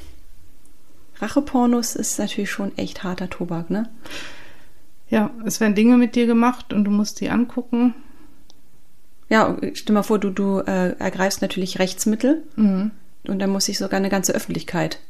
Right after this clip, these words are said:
Speaker 1: sozusagen dieser, dieser Materialien, äh, dieses Beweismittels annehmen, ist schon nicht ganz angenehm.
Speaker 2: Nee.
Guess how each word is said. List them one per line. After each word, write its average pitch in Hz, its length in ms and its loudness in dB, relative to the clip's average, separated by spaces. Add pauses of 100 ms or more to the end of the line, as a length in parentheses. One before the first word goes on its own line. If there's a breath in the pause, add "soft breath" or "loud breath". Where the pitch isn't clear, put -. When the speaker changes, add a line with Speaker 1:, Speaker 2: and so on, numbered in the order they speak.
(340)
Speaker 1:
sozusagen 175 520 -4 (520)
dieser, 175 480 -2
dieser 180 180 -2
Materialien, 175 800 2 (640 loud breath)
äh, 196 160 4
dieses 185 240 2
Beweismittels 180 600 2
annehmen, 196 400 0 (120)
ist 196 100 4
schon 214 220 6
nicht 208 200 4
ganz 190 220 2
angenehm. 165 480 2 (120 loud breath)
Speaker 2:
Nee. 220 160 2